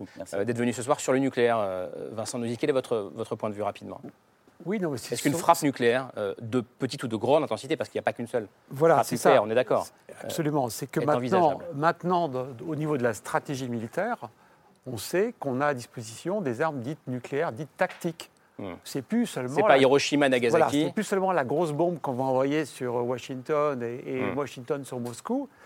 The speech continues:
Speaker 3: Ça, ça existe toujours, bien sûr, mais c'est que sur un champ, un théâtre dans lequel on n'arrive pas à ces buts de guerre, évidemment, il y aurait un prix en termes de vie, en termes d'image, en termes de,
Speaker 2: Colossal.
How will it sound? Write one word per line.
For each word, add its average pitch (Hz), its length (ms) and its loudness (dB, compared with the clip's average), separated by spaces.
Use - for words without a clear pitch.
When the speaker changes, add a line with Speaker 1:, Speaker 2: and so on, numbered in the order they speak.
Speaker 3:
Ça, 139 280 2
ça - 160 -10
existe 110 480 -6
toujours, 196 320 -4
bien 117 140 -6
sûr, 220 280 -6
mais 165 140 0
c'est 196 160 -2
que 160 120 -4
sur 175 260 -4
un 151 100 0
champ, 202 400 -4
un 139 100 -6
théâtre - 500 0
dans 147 60 2
lequel 139 260 -2
on 135 100 2
n'arrive 175 380 4
pas 175 260 -2
à - 80 -6
ces 131 160 -4
buts 123 180 -4
de 131 100 -2
guerre, 135 400 -2
évidemment, 135 460 0
il 135 80 -4
y - 20 -2
aurait 123 280 0
un 110 120 -4
prix 147 380 -6
en 135 100 -12
termes 123 260 -4
de 117 80 0
vie, 139 520 -4
en 131 60 -12
termes 127 220 -6
d'image, 135 520 -2
en 123 100 -6
termes 131 260 -4
de, 123 100 0
Speaker 2:
Colossal. 113 380 0